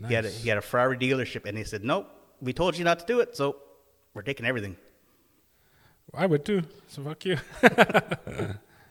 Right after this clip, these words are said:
Speaker 1: But I guess that's, that's common with those hypercars, is they, they have contracts, two-year contracts. They can't sell 'em.
Speaker 2: Really?
Speaker 1: Yeah.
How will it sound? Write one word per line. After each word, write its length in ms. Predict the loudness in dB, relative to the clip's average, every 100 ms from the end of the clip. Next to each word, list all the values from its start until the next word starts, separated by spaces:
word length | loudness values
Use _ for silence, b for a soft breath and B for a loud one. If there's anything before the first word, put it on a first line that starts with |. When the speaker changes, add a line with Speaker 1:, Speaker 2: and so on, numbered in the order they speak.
| B B B 0
Speaker 1:
But 100 | 2
I 40 |
guess 140 | 4 2
that's, 260 | 0 0
that's 220 | 0 0
common 320 | 4 6 6 4
with 100 | 2
those 140 | 2
hypercars, 680 | 2 2 0 2 2 2 -4
is 120 | -4
they, 160 | -2 0
they 180 | 0
have 360 | 4 4 4 -2
contracts, 680 | 0 2 2 -2 -4 -8 -8
two-year 240 | -2 0 2
contracts. 480 | 0 -2 -2 -6 -6
They 80 |
can't 240 | -2 -2 -2
sell 200 | -2 -2
'em. 120 | -6 -10 _ _ _ -8
Speaker 2:
Really? 420 | 0 4 4 2 0
Speaker 1:
Yeah. 160 | -2